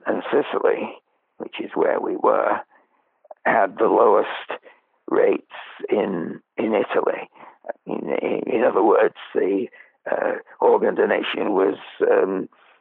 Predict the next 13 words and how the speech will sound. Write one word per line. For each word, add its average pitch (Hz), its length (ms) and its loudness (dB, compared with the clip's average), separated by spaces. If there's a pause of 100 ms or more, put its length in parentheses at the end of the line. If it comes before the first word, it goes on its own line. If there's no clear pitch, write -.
(120)
uh, - 720 -2
was 110 140 0
almost 110 460 2
unknown - 640 0
there - 320 -2 (720)
at - 100 -10
that - 220 0
time. - 300 -2
That - 220 0
was - 100 -6 (420)
twenty-five - 460 0
years - 240 -4
ago. - 140 -6